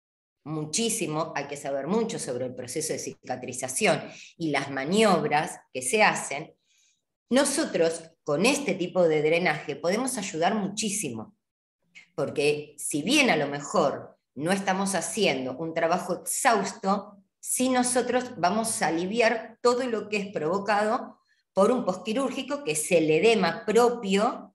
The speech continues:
del mismo. Entonces, eh, teniendo las bases, lo básico de un buen drenaje linfático, nosotros también podemos ayudar un, a un posquirúrgico.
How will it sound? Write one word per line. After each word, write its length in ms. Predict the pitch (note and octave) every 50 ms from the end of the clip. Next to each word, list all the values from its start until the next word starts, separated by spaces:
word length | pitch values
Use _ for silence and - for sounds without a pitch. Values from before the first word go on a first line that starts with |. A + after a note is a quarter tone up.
| _
del 160 | _ - B2+ C#3+
mismo. 520 | G3 B3 G#3+ - - C3+ B2+ A2+ A2+ - _ _ _ _ _ _ _ _ _ _ _ _ _ _ _ _ _ _ _ _ _ _ _ _ _ _ _ _
Entonces, 840 | - D3 D3 D3+ D3 D#3+ D3+ C3+ B2 A#2 - - - G#2+ - E3+ E3+ _ _ _ _ _ _ _ _ _ _ _ _ _ _ _ _ _ _ -
eh, 260 | - C#3 C#3 C3+ C3+ -
teniendo 720 | C3+ D3+ F#3+ A#3+ C4 A#3 F#3+ D#3+ C#3+ C3 B2 A#2 A#2+ - -
las 260 | C3 B2+ B2 A#2+ -
bases, 640 | D#3 G3+ G#3+ G3 F#3 G3 - - C#3+ B2+ B2 - - -
lo 240 | B2+ A#2 B2 B2+ C3
básico 500 | D3+ F#3+ G3 G3 - D#3 - - B2+ B2
de 140 | A#2 C#3 D3
un 160 | C#3+ C#3+ C#3+
buen 260 | D#3 F#3 G3+ G#3+ G3+
drenaje 400 | G3+ G3 F#3+ F#3+ G3+ G3+ G3 A3+
linfático, 840 | G#3 G#3 A3+ B3 A#3+ - C#4 A#3+ - - A3 - - A#3 C4 B3 - D#3+
nosotros 420 | D#3 - - F#3+ G3 G#3 G3 -
también 300 | E3+ D#3+ G#3+ C4 C#4 G3+
podemos 360 | E3+ D3+ C#3+ C3+ C3+ C3 - B2+
ayudar 420 | B2 - - B2+ C3 C3 C3 B2+
un, 180 | C3 B2+ B2+ -
a 220 | B2 A#2 A#2+ B2+
un 160 | C3 B2+ B2 B2+
posquirúrgico. 960 | C3+ B2+ - - - C3 B2 A#2+ A2+ A2 A2 - A#2+ - - - G#2+ G#2